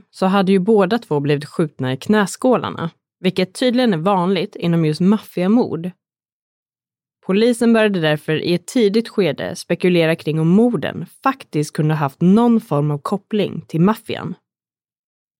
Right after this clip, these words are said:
Kunde Jose eventuellt ha samlat på sig några hämndlystna fiender genom exempelvis sin högt uppsatta position inom filmindustrin? Det här var såklart en misstanke som Lyle och Eric hade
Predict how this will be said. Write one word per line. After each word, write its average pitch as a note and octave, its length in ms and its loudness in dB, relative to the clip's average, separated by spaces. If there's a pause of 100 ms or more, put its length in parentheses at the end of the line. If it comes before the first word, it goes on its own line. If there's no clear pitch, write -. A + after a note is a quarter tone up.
(500)
Kunde A#3 440 4
Jose F3 460 2
eventuellt F3+ 680 0
ha E3 80 -2
samlat D#3 340 -2
på G#3+ 240 0
sig D3+ 240 -4
några D3+ 200 -2
hämndlystna F#3+ 760 2
fiender F3+ 600 0
genom E3 360 0
exempelvis D#3 580 -2
sin D#3 180 0
högt G#3+ 440 -4
uppsatta D3 420 -4
position C#3+ 680 -4
inom D#3 260 0
filmindustrin? D3+ 960 -2 (1300)
Det E3+ 60 -4
här F#3 140 0
var E3 100 0
såklart D3+ 360 -2
en D3+ 80 0
misstanke D3 480 -4
som D3 200 0
Lyle F#3+ 340 2
och E3 260 -4
Eric G3 380 -2
hade - 240 -4